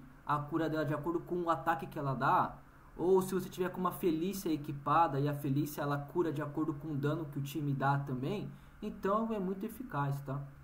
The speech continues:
E essa velocidade aumentada não tá especificando se é o ataque ou o movimento. Então, se-, ou seja, é total. Ela pode se mover rápido também.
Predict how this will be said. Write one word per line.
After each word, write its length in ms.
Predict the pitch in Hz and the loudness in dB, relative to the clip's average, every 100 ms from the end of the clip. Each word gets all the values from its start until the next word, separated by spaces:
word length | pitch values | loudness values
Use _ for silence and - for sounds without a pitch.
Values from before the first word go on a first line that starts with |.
| - - - - | -20 -20 -20 -6
E 180 | 196 208 | 0 2
essa 200 | 220 233 | 4 2
velocidade 760 | 208 214 - 151 170 208 147 | 4 2 2 2 6 6 4
aumentada 600 | 160 151 143 143 175 190 | 0 0 -2 0 0 0
não 120 | 175 185 | -2 -2
tá 120 | 214 | -2
especificando 680 | - - - - - 165 160 | -2 -8 -12 -8 -4 -4 -4
se 140 | - | -4
é 40 | 151 | -2
o 80 | |
ataque 360 | 147 147 170 180 | 0 0 -4 -2
ou 60 | 196 | -4
o 0 | |
movimento. 260 | 202 180 | -2 -4
Então, 140 | 185 185 | -4 -4
se-, 220 | 196 - | -4 -2
ou 80 | 185 | -4
seja, 200 | 185 185 | -4 -4
é 40 | |
total. 380 | 175 220 - 190 | -4 -4 0 0
Ela 120 | 165 | 2
pode 320 | 165 180 180 - | 0 0 0 -2
se 100 | 202 | -2
mover 300 | 196 190 208 | 0 0 4
rápido 400 | 185 208 175 160 | 4 4 0 -2
também. 420 | 165 143 143 | -2 0 0